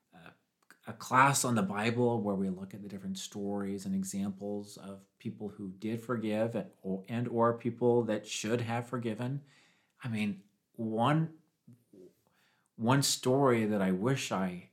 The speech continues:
had in great detail was,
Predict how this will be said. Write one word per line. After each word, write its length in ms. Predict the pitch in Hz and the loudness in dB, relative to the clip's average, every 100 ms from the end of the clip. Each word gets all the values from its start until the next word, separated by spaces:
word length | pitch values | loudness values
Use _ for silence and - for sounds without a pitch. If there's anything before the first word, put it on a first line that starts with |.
| - | -20
had 800 | - - 143 165 - 101 98 117 - _ _ _ _ _ - | -16 -4 0 2 0 -6 -12 -16 -18 _ _ _ _ _ -4
in 200 | 104 101 | -2 0
great 300 | 113 107 98 | 4 4 6
detail 560 | 143 190 120 98 98 | 6 6 4 2 0
was, 520 | 104 104 104 104 104 | 0 0 0 0 -6